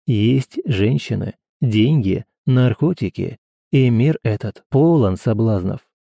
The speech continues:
Почему только женщины, Фран не знал, да и сильно на эту тему не заморачивался.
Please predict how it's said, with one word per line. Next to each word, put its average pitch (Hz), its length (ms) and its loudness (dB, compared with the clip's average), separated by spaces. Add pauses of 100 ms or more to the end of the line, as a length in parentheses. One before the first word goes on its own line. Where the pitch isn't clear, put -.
(460)
Почему 139 440 0
только 120 380 0
женщины, 175 800 0
Фран 143 360 0
не 165 100 2
знал, 107 440 -2 (260)
да 214 200 0
и 160 120 0
сильно 143 360 -2
на 107 100 0
эту 107 280 0
тему 107 520 -2
не 117 180 0
заморачивался. 98 840 -6